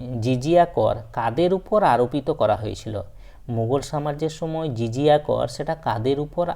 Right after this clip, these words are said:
আরোপিত করা হয়েছিল? এটা করা হয়েছিল অমুসলিম নাগরিক, অপশন ডি রাইট আনসার,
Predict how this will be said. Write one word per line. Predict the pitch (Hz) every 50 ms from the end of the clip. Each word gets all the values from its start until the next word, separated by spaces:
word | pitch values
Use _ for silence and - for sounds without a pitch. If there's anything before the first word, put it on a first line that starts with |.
| -
আরোপিত | - 117 117 131 131 170 165 - 175
করা | 165 - 120 107 98
হয়েছিল? | 110 104 - - - 98 - - - - - - - - - - - - - -
এটা | 170 170 185
করা | 180 - 175 170
হয়েছিল | 175 180 170 180 180
অমুসলিম | 170 - 135 123 123 127 131 143 143 - - - 190 185
নাগরিক, | 160 113 101 104 113 101 107 104 104 - -
অপশন | 104 - - 110 101 107
ডি | 107 117 120 113
রাইট | 101 98 95 -
আনসার, | 104 - - 110